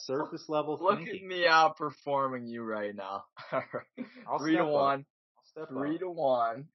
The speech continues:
Speaker 2: and you want me, okay.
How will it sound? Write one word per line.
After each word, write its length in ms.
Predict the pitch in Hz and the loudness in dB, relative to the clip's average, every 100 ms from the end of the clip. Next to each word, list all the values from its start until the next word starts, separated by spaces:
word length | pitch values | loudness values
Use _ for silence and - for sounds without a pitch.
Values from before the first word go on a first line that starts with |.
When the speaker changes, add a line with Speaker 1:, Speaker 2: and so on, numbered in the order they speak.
| _ - | _ -6
Speaker 2:
and 540 | 127 127 123 123 120 - _ _ _ _ - | -4 0 2 2 -2 -12 _ _ _ _ -10
you 180 | 127 135 | -2 2
want 240 | 143 139 | 4 2
me, 180 | 143 139 | 0 4
okay. 640 | 131 123 - 110 95 - | 4 2 2 2 2 0